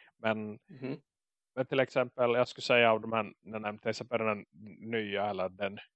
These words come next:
Speaker 1: gamla nya Turtles-serien nu då, så är det riktigt som sådär pärl. Att allting
Speaker 2: Mm.
Speaker 1: se-, som den serien gjorde, så gjorde den bra. Eh, och man till och med förlät de här traditionella Nickelodeon, haha, prutt i varenda avsnitt.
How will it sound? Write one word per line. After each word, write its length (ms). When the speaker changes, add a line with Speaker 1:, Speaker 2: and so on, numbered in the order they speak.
Speaker 1:
gamla 420
nya 440
Turtles-serien 840
nu 100
då, 160
så 160
är 120
det 60
riktigt 260
som 140
sådär 220
pärl. 360
Att 140
allting 220
Speaker 2:
Mm. 140
Speaker 1:
se-, 360
som 220
den 220
serien 420
gjorde, 320
så 180
gjorde 340
den 160
bra. 340
Eh, 640
och 60
man 180
till 200
och 80
med 100
förlät 400
de 140
här 160
traditionella 680
Nickelodeon, 720
haha, 440
prutt 340
i 60
varenda 420
avsnitt. 440